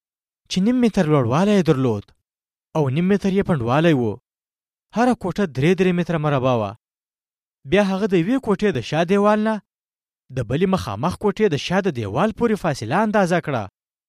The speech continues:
او هغه دولس نیم متره وه. هغه د دواړو دروازو ترمنځ دهلیز اندازه کړ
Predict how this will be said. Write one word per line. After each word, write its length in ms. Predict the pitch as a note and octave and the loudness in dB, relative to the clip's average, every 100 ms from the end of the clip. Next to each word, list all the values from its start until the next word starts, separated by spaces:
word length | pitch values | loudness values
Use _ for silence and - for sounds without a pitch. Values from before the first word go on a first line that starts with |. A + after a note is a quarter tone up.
| _ - | _ -6
او 100 | E3 | -2
هغه 280 | G#2+ A#2 E3+ | -2 -2 -2
دولس 320 | A#3+ G#3+ C#3 - | 2 2 0 -2
نیم 180 | C4 B3+ | -2 -2
متره 260 | A#3+ F#3+ | 0 0
وه. 180 | C3+ G2 G2+ _ _ _ _ - | 0 -4 -12 _ _ _ _ -10
هغه 220 | D3+ D3+ | -6 -2
د 80 | G3+ | -2
دواړو 340 | C#3 B2+ F3+ G#3 | -2 0 0 0
دروازو 480 | E3 B2 A2 C#3 F#3+ | -2 -4 -4 -8 -6
ترمنځ 240 | F#3 G3+ | -6 -4
دهلیز 420 | D3 A2+ C#3+ F#3 | -6 -6 -6 -4
اندازه 320 | G#3 F#3+ D#3+ E3 | -4 -4 -2 -4
کړ 240 | C#3 | -6